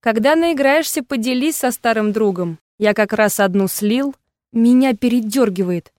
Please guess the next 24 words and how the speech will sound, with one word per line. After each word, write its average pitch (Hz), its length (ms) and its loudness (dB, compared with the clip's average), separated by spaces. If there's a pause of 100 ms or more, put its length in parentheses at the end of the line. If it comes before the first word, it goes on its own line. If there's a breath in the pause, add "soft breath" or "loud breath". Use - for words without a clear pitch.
(180)
Он 233 160 0
что, - 240 -2
специально 247 640 0
говорит 220 440 0
это 220 140 -4
громко 214 420 -2
при 214 180 -2
мне? 247 320 0 (600)
"Если 233 380 2
все 220 220 0
в - 20 0
сборе, 240 400 0
предлагаю 247 540 2
начать". 247 560 -2 (440)
Глеб 233 380 -2
игнорирует 208 580 2
вопрос 202 320 -2
собеседника 214 760 -2
и 208 60 2
бросает 202 500 -2
на 208 80 0
меня 202 300 0
короткий 202 420 -4
взгляд. 175 480 -10